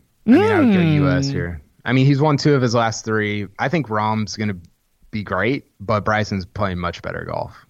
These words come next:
Speaker 2: Okay. I'll say in a vacuum, I take Rahm,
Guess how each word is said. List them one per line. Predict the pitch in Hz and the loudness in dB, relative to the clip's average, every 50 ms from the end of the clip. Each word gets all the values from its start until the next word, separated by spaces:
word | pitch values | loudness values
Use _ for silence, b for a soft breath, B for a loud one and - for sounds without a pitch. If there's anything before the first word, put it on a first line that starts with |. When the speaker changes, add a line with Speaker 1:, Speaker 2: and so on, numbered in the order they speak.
| _ - - | _ -2 0
Speaker 2:
Okay. | 190 196 - 160 135 147 147 - _ - - | 0 2 4 2 2 0 -2 -6 _ -4 0
I'll | 147 196 | 0 2
say | - 220 202 180 | 2 2 2 2
in | 180 202 196 185 | 2 2 2 2
a | 156 | 2
vacuum, | 147 123 123 160 160 175 185 - - 151 139 139 135 127 127 131 - | 2 2 2 2 4 4 2 0 0 0 2 2 2 0 -2 -4 -4
I | 160 151 | -4 -2
take | - 156 135 - | 0 0 -2 -2
Rahm, | 123 127 135 135 127 120 113 107 107 104 107 117 | -2 0 2 2 2 2 0 -2 -2 -2 -4 -6